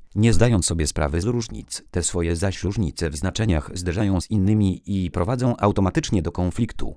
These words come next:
Według Marka Kowalczyka definiowanie projektu należy wprowadzić na ścieżkę kompromisu. Jednym ze sposobów na osiągnięcie go jest znalezienie wspólnych definicji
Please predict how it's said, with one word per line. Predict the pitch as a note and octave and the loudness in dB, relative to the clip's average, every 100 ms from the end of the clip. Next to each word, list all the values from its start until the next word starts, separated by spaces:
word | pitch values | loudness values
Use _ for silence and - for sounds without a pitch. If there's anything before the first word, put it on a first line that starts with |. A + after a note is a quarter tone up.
| - | -8
Według | G2 A2+ F#2 - | 0 2 2 -2
Marka | A2 G#2+ G2 F#2 | -2 -2 -2 -4
Kowalczyka | - D2+ A2+ A2 G2 F#2 | -2 0 0 0 -2 0
definiowanie | F#2+ G2+ F2+ D#2+ A2 A#2 | 0 0 0 0 0 0
projektu | F2+ E2+ G2 G#2 | 0 -2 -4 -4
należy | E2+ G2+ A2+ G#2+ | -2 -2 0 2
wprowadzić | - G#2 B2 F2 D2+ | 2 2 -2 -4 -2
na | D#2+ D2+ | 0 0
ścieżkę | - D3 - D#2+ | 0 -2 -2 -2
kompromisu. | G2 D#2+ F2 F2+ - - - - | 0 0 0 0 -2 -10 -12 0
Jednym | G#2+ A2 G#2 D#2 | 2 4 4 2
ze | D2+ | -2
sposobów | D#2 - F2+ A2+ G#2+ G2 | -4 -4 -2 -2 0 2
na | F#2+ | 2
osiągnięcie | E2+ E2+ D#2 A#2 C3 B2+ | 2 0 2 2 4 2
go | G#2+ F2 | 2 2
jest | C#2+ - | 0 -6
znalezienie | E2+ D#2 D2+ D#2+ A#2+ G#2+ | -4 -2 0 0 -2 -2
wspólnych | - - D3+ A#2+ F#2+ | -4 -2 2 2 0
definicji | F2+ F#2+ G2+ A#2 - A2 A#2 | 0 0 0 0 -2 -4 -4